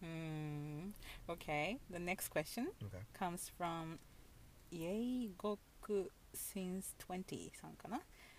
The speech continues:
Speaker 1: あの、ハッピーホリデーズっていつからいつまで使える挨拶ですかってことで、when you say happy holidays,
Speaker 2: うん。
Speaker 1: when can you say it? Unt-, up until when? Starting from when? <laughs>
Speaker 2: Um, I would say after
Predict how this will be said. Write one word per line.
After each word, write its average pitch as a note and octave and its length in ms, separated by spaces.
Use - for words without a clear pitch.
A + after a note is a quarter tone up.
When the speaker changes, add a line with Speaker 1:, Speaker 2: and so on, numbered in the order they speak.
Speaker 1:
あ F3+ 100
の、 D#3+ 100
ハ A3+ 160
ッ - 20
ピ D4+ 120
ー - 40
ホ F4 100
リ D4+ 120
デ F#3 180
ー F3 60
ズ - 60
っ - 20
て D#3+ 80
い A3 160
つ - 100
か - 100
ら G3 120
い D3+ 80
つ - 120
ま G#3 120
で D#3+ 120
使 - 260
え D#3 80
る D#3+ 140
挨 E3 160
拶 D#3 220
で C#3+ 100
す - 120
か D3+ 240
っ - 20
て - 80
こ D#3 120
と C3+ 100
で、 C3+ 220
when E3+ 120
you E3+ 80
say G#3 140
happy F3 280
holidays, C#3+ 640
Speaker 2:
う - 40
ん。 - 20
Speaker 1:
when A3 180
can G3+ 140
you D#3 80
say C3 220
it? - 180
Unt-, F3 260
up F3 180
until F#3+ 300
when? E3 360
Starting D#3+ 480
from D#3+ 400
when? E3 300
<laughs> C4 100
Speaker 2:
Um, C3+ 840
I B2 240
would D#3 240
say G#2 840
after F2 1120